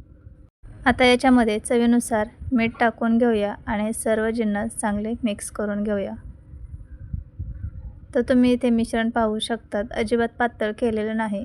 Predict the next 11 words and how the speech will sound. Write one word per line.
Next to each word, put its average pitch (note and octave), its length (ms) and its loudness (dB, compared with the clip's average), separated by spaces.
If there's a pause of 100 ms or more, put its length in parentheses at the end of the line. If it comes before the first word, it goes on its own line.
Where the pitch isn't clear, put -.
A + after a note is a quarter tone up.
इडलीला A#3 440 2
जसं A#3 280 -2
आपण A3+ 260 -2
मिश्रण A3 400 -2
बनवतो A3 360 -4
ना, G3+ 120 -6 (360)
सेम A#3+ 340 2
तशीच A#3 320 -4
याची A3 220 -2 (100)
थिकनेस G#3 420 -4
ठेवायची. G#3 540 -4